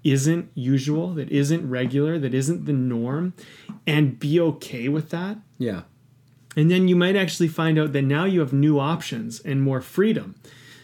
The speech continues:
Speaker 1: But, you know, I think a lot of people, they just go, "Uh, I just don't wanna feel uncomfortable, so let's just not."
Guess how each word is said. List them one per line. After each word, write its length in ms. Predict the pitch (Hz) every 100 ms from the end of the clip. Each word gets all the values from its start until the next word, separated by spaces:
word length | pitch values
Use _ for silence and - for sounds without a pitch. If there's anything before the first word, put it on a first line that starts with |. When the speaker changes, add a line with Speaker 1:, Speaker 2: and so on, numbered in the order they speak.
| -
Speaker 1:
But, 280 | - 143 127 -
you 100 | -
know, 80 | 143
I 100 | 143
think 180 | 165 151
a 40 |
lot 280 | 143 139 175
of 100 | 190
people, 580 | - 143 135 131 139 - _
they 200 | 147 139
just 260 | 135 143 -
go, 240 | 135 123
"Uh, 360 | 147 185 185 196
I 100 | 175
just 240 | 160 180 -
don't 140 | 202
wanna 120 | 196
feel 240 | - 175 175
uncomfortable, 640 | 160 156 143 143 135 139
so 280 | 135 139 131
let's 400 | 127 143 139 135
just 160 | 127 -
not." 320 | 117 98